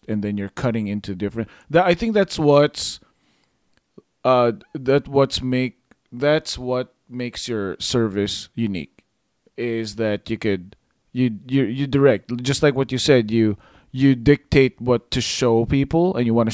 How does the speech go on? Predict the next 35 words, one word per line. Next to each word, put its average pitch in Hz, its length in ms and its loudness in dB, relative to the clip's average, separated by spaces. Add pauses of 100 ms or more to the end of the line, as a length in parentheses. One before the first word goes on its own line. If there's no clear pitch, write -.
show 123 80 4 (160)
everything. 104 520 -8 (340)
So - 160 -2
you 131 340 -2
show 131 320 -2
them 117 180 -4
the 110 100 -6 (120)
best - 220 -8
parts 113 460 -2
every 110 240 -4
time. 107 280 -4
So, 95 180 -4
for 101 160 -6
example, 110 400 -4 (120)
like, 90 180 -8 (440)
we're 117 180 0 (100)
doing 113 200 -2
vows 107 440 -2
of 101 140 -8
the 104 100 -6
couple 120 560 0
and 95 120 -4
the 104 60 -8
groom 127 280 -2
speaking, 113 500 -6
so 101 120 -12
you 98 160 -10
cut - 260 -6 (100)
to 120 80 -2
the 104 120 -4
groom 113 340 -2
camera. 120 560 0 (180)
That, - 160 -12 (140)
that's 95 180 -14
amazing. 87 480 -14